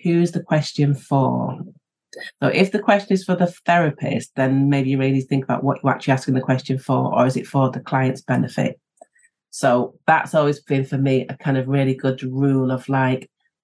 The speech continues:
if I'm asking a question, is it for my benefit or for their benefit?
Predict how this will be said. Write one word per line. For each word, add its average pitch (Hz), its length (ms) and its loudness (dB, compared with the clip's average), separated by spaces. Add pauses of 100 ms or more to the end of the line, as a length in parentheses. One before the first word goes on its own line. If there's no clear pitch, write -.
if 147 120 -6
I'm 165 180 4
asking 156 240 -4
a 143 40 -2
question, 139 500 0
is 127 120 0
it 143 100 -4
for 135 100 0
my 151 240 2
benefit 131 340 -2
or 127 80 0
for 135 120 -2
their 127 200 2
benefit? 120 480 -2